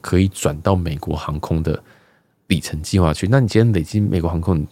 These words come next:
你要累积多久？你累积心酸的哦。好，所以这个东西就是容不容易取得也是一个很重要。那你在哪里？你在台湾，所以容易取得就是我刚刚讲的那几家，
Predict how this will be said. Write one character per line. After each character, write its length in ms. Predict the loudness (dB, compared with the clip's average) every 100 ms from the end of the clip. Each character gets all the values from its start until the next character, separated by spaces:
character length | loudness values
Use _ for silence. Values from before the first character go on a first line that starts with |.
| -8
你 120 | -2
要 100 | 0
累 100 | 0
积 120 | -2
多 180 | -4 -6
久？ 160 | -6 -8
你 100 | -4
累 80 | 0
积 80 | 0
心 220 | -2 -4
酸 220 | -2 -4
的 80 | -4
哦。 80 | -10 _ _ _
好， 160 | -2 2
所 140 | 6
以 80 | 4
这 100 | 6
个 160 | 4 4
东 220 | 4 4
西 60 | 4
就 100 | 4
是 200 | 2 0 -4 _ _
容 280 | 2 4 6
不 160 | 6 6
容 200 | 8 6
易 80 |
取 200 | 2 0
得 160 | 0 0
也 140 | -2
是 140 | -2 -2
一 20 |
个 60 | -4
很 100 | -4
重 220 | -2 0
要。 100 | 0
那 140 | 0
你 100 | 0
在 200 | 2 2
哪 180 | 2 -2
里？ 80 | -4
你 60 | -4
在 120 | -6
台 180 | -4 -2
湾， 200 | 0 2
所 80 |
以 60 | 2
容 160 | 2 2
易 20 |
取 160 | -2
得 240 | -4 -2 -4
就 100 | -4
是 140 | -6 -4
我 80 | -4
刚 120 | -2
刚 60 |
讲 160 | -4 -4
的 60 | -6
那 40 |
几 140 | -6 -10
家， 220 | -10